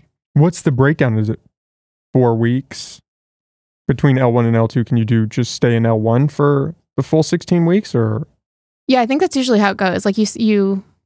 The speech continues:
Speaker 2: start in L one, then you have to do sort of an evaluation at the end of the sixteen weeks to determine if you're ready to move on to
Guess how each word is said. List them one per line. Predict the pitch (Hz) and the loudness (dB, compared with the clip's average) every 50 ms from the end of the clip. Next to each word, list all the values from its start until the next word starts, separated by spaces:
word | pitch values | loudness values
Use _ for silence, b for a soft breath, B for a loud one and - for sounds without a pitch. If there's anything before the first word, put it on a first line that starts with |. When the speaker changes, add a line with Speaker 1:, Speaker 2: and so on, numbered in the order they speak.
| _ _ _ _ - | _ _ _ _ -12
Speaker 2:
start | - - 247 240 214 | -4 -2 0 0 0
in | 220 214 | 0 0
L | - 220 214 202 | 0 2 2 2
one, | 202 202 202 202 196 202 202 196 - - | 2 2 2 2 2 0 0 -2 -4 -10
then | - 220 226 208 202 | -8 -4 -2 0 2
you | 202 196 190 190 | 2 2 2 0
have | 190 208 196 | 0 -2 -4
to | - - 190 185 | -2 -2 -2 -2
do | 185 196 190 190 185 | 0 0 0 0 0
sort | 185 - 202 190 | 0 0 0 0
of | 185 | 2
an | 185 185 | 2 0
evaluation | 185 180 170 180 180 175 170 160 175 - 202 | 0 2 0 0 2 2 0 0 0 0 0
at | 190 | 0
the | 190 175 | 0 0
end | - 202 | 0 0
of | 185 185 | 0 -2
the | 190 | -4
sixteen | - - - - - 202 185 | -8 -8 -10 -4 -2 -2 0
weeks | 180 175 170 180 - - | 0 -2 -4 -6 -8 -8
to | - - 196 | -4 -4 -2
determine | 190 180 - - 175 170 175 175 180 | -2 -4 -4 -6 -6 -6 -4 -6 -6
if | 180 - - - | -8 -10 -8 -6
you're | 196 185 180 175 175 180 | -4 -2 -2 -2 -4 -6
ready | - - 226 202 180 175 185 | -4 -2 0 0 0 -2 -2
to | - 208 | -2 0
move | 190 185 180 | 0 0 -2
on | 180 180 180 | -4 -8 -10
to | - | -10